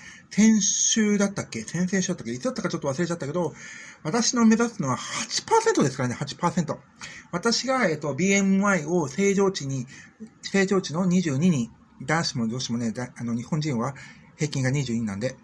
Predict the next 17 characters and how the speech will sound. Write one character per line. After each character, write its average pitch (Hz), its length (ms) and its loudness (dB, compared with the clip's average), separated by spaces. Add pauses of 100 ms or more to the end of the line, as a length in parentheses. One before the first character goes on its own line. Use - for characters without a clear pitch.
(440)
平 180 160 2
均 175 140 -2
の 165 60 0
二 220 140 8
十 175 160 2
二 196 240 4 (140)
に 180 320 2
す - 220 -6
る 226 160 6
に 143 100 2
は、 147 320 0 (400)
私 202 400 0
の 202 280 2 (240)
現 190 220 4
状、 220 220 2 (580)
体 240 120 0
脂 233 80 4